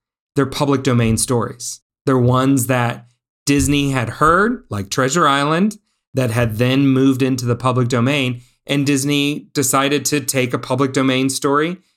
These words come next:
and do his version of it, right? Uh, and so what this copyright lawyer said was, like, Disney built his empire on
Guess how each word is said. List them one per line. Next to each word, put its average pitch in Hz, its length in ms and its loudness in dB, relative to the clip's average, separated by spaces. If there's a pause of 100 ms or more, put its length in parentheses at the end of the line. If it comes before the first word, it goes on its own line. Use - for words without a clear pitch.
(340)
and 139 200 2
do 131 180 4
his 190 280 2
version 107 440 -2
of 87 140 -12
it, - 200 -16 (160)
right? 127 400 -2 (520)
Uh, 123 300 2
and 127 100 -2
so 139 140 2
what 139 240 2
this 139 180 0
copyright 147 600 2
lawyer 135 260 4
said 131 300 2
was, 127 180 0
like, 120 260 0 (400)
Disney 180 380 2
built 190 440 2
his 185 220 4
empire 165 560 4
on 139 460 2